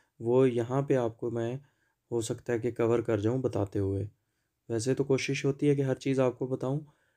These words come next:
लेकिन एक ही वीडियो में अगर कोई चीज़ ऐसी है कि जो रह जाए तो लेकिन पीछे न, किसी न किसी वीडियो में मैंने गाइड ज़रूर किया हुआ है।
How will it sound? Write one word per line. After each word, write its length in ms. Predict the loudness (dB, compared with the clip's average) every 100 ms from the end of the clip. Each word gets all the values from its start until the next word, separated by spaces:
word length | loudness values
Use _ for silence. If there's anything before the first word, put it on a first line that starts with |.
| _ -6
लेकिन 260 | -4 0 2
एक 200 | 2 4
ही 100 | 2
वीडियो 320 | 4 4 4
में 200 | 4 4
अगर 220 | 4 2
कोई 180 | 2 0
चीज़ 260 | 0 0 2
ऐसी 260 | 0 -2
है 140 | -2 -2
कि 120 | -2
जो 140 | -2 2
रह 160 | 4 4
जाए 200 | 4 2
तो 160 | 2 0
लेकिन 380 | -2 -4 -8 -6
पीछे 280 | -6 -4 -2
न, 140 | -2 -4 -14 _ _ -6
किसी 180 | 0
न 120 | 0 2
किसी 260 | 0 0
वीडियो 280 | 2 2 2
में 60 | 2
मैंने 260 | 0 0 2
गाइड 260 | 2 2
ज़रूर 300 | 2 2 2
किया 240 | 0 -2 -2
हुआ 220 | -2
है। 60 | -4